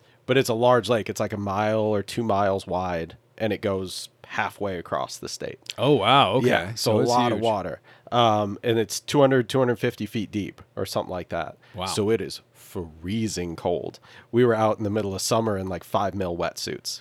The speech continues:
Speaker 1: because
Speaker 2: Ah.
Speaker 1: the water was fifty-two degrees
Speaker 2: Yeah, yeah, yeah.
Speaker 1: all
Speaker 2: I'll
Speaker 1: year.
Speaker 2: bet. How were the winds?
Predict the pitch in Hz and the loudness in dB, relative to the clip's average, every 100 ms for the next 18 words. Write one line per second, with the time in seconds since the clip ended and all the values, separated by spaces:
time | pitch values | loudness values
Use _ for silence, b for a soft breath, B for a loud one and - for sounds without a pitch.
0 | B - 254 247 247 240 196 92 90 85 | B -4 2 4 4 4 4 2 0 -4
1 | 82 - 98 - 90 98 92 92 101 87 | -6 -4 -6 -6 -8 -6 -6 -2 -2 -2
2 | 80 - - 117 117 123 110 110 147 110 | -4 -8 -8 -2 0 0 0 2 4 4
3 | 101 78 127 139 - - _ - 156 151 | 2 0 -2 -2 -4 -12 _ 4 6 6
4 | 135 131 175 214 113 | 4 2 0 0 -6